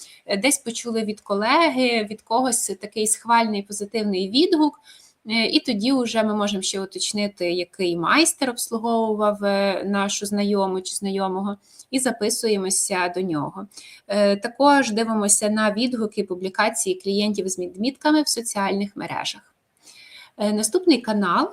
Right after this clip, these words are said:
він такий, е, працює вдовгу, е, але також його потрібно використовувати. Це сео, е, зокрема, локальний і голосовий пошук. Е, наступний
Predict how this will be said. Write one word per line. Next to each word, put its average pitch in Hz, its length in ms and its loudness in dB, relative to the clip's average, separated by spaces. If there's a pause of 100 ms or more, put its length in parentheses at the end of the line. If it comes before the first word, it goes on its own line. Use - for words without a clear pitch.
(120)
він 214 100 -2
такий, 208 520 0
е, 180 240 -2
працює 208 720 0
вдовгу, 180 760 0
е, 196 60 -4 (320)
але 226 580 4 (280)
також 233 300 -2
його 214 140 0
потрібно 214 420 -4
використовувати. 185 880 -4 (360)
Це 220 140 -2
сео, 208 540 4 (600)
е, 202 100 0
зокрема, 226 580 4
локальний 277 640 6
і 254 260 0
голосовий 196 600 -2
пошук. - 560 -10 (960)
Е, 208 500 4
наступний 269 720 2